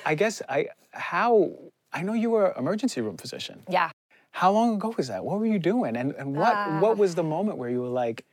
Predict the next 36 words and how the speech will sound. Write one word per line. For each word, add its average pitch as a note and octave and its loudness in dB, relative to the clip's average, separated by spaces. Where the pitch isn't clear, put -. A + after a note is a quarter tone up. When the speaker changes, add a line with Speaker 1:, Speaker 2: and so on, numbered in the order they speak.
Speaker 1:
"I - -10
kinda G#3 -2
don't B3 2
wanna E3+ 0
do C#3+ 2
this G#3 -4
anymore"? - -10
Speaker 2:
So G#3+ -2
that G#3 6
was G4 0
eight G#3+ 0
years A3 -2
ago - -4
that F#3+ 0
I E3 0
stopped. - -2
So E3+ 0
I E3+ 4
was, F3 0
uh, E3+ -2
in E3+ -8
E G#3 0
R F3+ 8
for E3+ -6
ten F3+ -8
years. D#3 -6
I D3+ -6
was, D3+ -12
um, D#3 -10
you D#3 -12
know, D#3 -10
emergency E3+ -8
medicine D#3 -10
residency D#3 -8
and D3+ -10
then D3+ -12